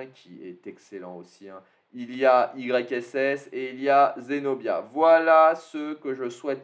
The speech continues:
monter et voilà mes hésitations. Je ne peux pas tous les monter, je pourrais en monter quatre, mais pas cinq. Donc je vais devoir choisir, pourquoi pas aussi, euh, monter Attila, mais à ce moment-là, ça sera à la place de Chandra et faire un binôme Xian Yu,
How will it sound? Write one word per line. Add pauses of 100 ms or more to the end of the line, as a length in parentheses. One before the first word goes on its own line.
monter (220)
et
voilà
mes
hésitations.
Je
ne
peux
pas
tous
les
monter, (160)
je
pourrais
en
monter
quatre, (100)
mais
pas
cinq. (380)
Donc
je
vais
devoir
choisir, (280)
pourquoi
pas
aussi,
euh,
monter
Attila,
mais
à
ce
moment-là,
ça
sera
à
la
place
de
Chandra
et
faire
un
binôme (260)
Xian
Yu,